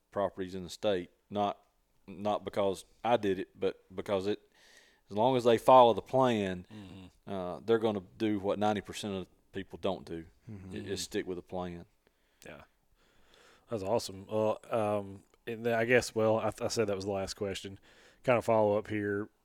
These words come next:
Speaker 2: for improving your habitat. Um, this is something that's heavily debated and talked about a lot, and I just kinda hear my dad in my head, <laughs> you know, talking about this, like, stuff he said before. Um, but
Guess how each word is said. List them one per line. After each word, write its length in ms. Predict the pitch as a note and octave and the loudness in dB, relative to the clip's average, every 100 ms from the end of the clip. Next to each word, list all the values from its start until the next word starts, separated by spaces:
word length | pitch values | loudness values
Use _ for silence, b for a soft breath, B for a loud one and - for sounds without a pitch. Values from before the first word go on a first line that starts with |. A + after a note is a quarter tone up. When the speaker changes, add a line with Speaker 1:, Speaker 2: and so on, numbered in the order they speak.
| _ _ | _ _
Speaker 2:
for 160 | - A2 | 0 2
improving 440 | G2+ - G#2 G2+ | 2 0 0 0
your 100 | G2 | -2
habitat. 560 | G#2 G#2 - G#2 G2 F#2 - b b b b b b b - | -2 -2 -4 -4 -4 -6 -16 b b b b b b b -6
Um, 460 | A2+ G#2 F#2+ F#2+ F2 _ _ _ _ | -2 -2 -6 -12 -20 _ _ _ _
this 180 | C#3 B2 | -2 0
is 80 | A#2 | 0
something 240 | B2 G#2+ | 0 -2
that's 120 | G#2 - | -8 -6
heavily 340 | A2+ G2 F#2+ | -4 -2 -4
debated 480 | F2 F2 E2+ E2+ F#2 - | -6 -10 -10 -14 -16 -10
and 320 | A2 F#2+ G#2 | -10 -10 -10
talked 260 | - G2+ - | -2 -2 -2
about 180 | G2 F#2+ | -4 -4
a 40 | |
lot, 340 | F#2 F#2 F#2 | -4 -4 -6
and 120 | G#2+ F#2+ | -8 -10
I 120 | F#2 - | -12 -12
just 200 | G2+ F#2+ | -10 -8
kinda 200 | - G#2 | -4 -4
hear 320 | F#2+ G#2 F#2+ - _ B B B B B B _ | -4 -6 -6 -8 _ B B B B B B _
my 340 | C3 G#2+ G#2 F#2+ - _ C3 G#2 | -12 -4 -2 -2 -8 _ -18 0
dad 300 | G#2+ G2 F#2+ | 2 4 0
in 80 | G2 | -2
my 140 | F#2+ | -4
head, 260 | G#2+ G#2+ A2+ | 0 0 -2
<laughs> 60 | - | -2
you 140 | F#3 B2+ | 4 4
know, 120 | A2+ | 4
talking 360 | B2 C3+ A#2 | 4 4 4
about 180 | D#3+ C#3 | 2 4
this, 240 | F3+ C#3+ - | 4 4 6
like, 220 | B2+ B2+ | 6 6
stuff 220 | - A#2+ | 4 4
he 100 | A#2+ | 4
said 240 | A2+ A2+ G#2 | 2 0 0
before. 380 | A2 A#2 G#2+ G#2 B B B B - | 0 2 2 -2 B B B B -2
Um, 480 | A#2 G#2+ G2+ F#2+ G2+ _ _ _ _ _ - | 2 2 0 -6 -16 _ _ _ _ _ -20
but 440 | A#2 A2 G#2 G2 | 2 4 4 0